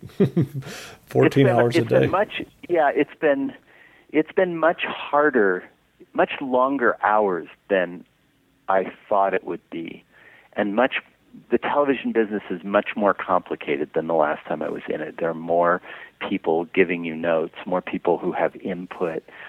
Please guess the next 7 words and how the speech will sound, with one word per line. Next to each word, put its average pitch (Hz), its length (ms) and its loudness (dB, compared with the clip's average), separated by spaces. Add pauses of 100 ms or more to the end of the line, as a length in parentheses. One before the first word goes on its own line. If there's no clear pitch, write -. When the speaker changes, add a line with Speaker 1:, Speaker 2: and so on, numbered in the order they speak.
Speaker 2:
I - 100 2
think - 360 -2
the - 120 2 (220)
stakes - 420 2
must - 260 -6
be 87 120 -6
bigger. - 460 -6